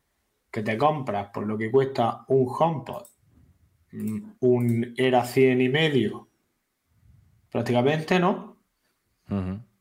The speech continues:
Speaker 1: Es decir, pone un poquito más de dinero. Tiene el Play dos, sincronización con HomeKit,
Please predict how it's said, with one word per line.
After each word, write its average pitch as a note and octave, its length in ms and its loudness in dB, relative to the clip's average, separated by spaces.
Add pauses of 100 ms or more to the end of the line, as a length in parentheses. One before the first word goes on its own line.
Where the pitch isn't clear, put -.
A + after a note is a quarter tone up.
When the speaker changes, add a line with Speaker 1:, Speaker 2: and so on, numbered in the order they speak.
(140)
Speaker 1:
Es G#2 140 -6
decir, G#2+ 540 -4 (120)
pone A2 200 -2
un A2+ 80 -2
poquito A#2+ 280 4
más B2 140 4
de B2 60 4
dinero. E3+ 480 2 (1120)
Tiene C#3 460 2
el A2+ 220 -4
Play B2 240 6
dos, F3+ 480 4 (560)
sincronización A#2+ 760 0
con B2 160 0
HomeKit, F3 800 0